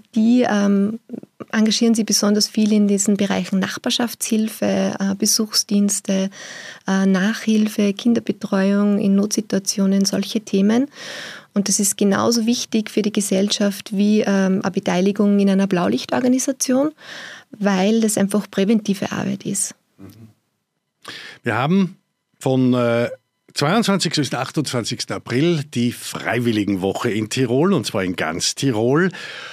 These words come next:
Speaker 2: Was wird denn da geboten?
Speaker 1: Also da sind alle elf Freiwilligenzentren
Speaker 2: Mhm.
Speaker 1: daran beteiligt.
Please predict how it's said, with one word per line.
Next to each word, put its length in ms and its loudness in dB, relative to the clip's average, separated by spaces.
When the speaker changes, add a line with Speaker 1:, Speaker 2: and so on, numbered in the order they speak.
Speaker 2:
Was 240 -6
wird 240 -4
denn 220 -8
da 380 -4
geboten? 800 -10
Speaker 1:
Also 200 -4
da 80 -2
sind 260 -2
alle 280 2
elf 200 0
Freiwilligenzentren 920 0
Speaker 2:
Mhm. 40 -2
Speaker 1:
daran 200 -2
beteiligt. 720 -2